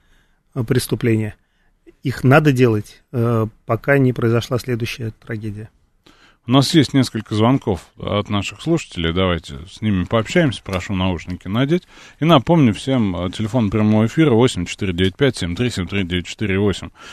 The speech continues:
Speaker 2: В гостях у нас, э, Олег Юрьевич Леонов, координатор, э, поисково-спасательного отряда «Лиза Алерт». Да, здравствуйте, Лимузин, вы в эфире.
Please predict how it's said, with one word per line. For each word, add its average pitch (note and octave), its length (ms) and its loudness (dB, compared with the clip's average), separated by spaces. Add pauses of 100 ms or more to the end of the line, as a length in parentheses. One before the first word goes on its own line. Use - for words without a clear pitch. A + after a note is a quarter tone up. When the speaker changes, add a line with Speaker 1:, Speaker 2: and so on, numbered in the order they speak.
(140)
Speaker 2:
В G#2+ 80 -8
гостях B2 480 4
у G#2+ 60 -4
нас, G2 400 -2
э, - 40 -8 (540)
Олег G#2 240 2
Юрьевич A2 300 -4
Леонов, B2 400 4
координатор, F#2+ 640 0 (220)
э, F2+ 40 -20 (400)
поисково-спасательного F#2+ 960 -6
отряда F2+ 340 -6
«Лиза E2 340 -6
Алерт». D2 160 -12 (1500)
Да, C#3 260 6
здравствуйте, A2 400 0
Лимузин, F#2 420 0
вы G2 160 2
в - 20 0
эфире. E2+ 320 -8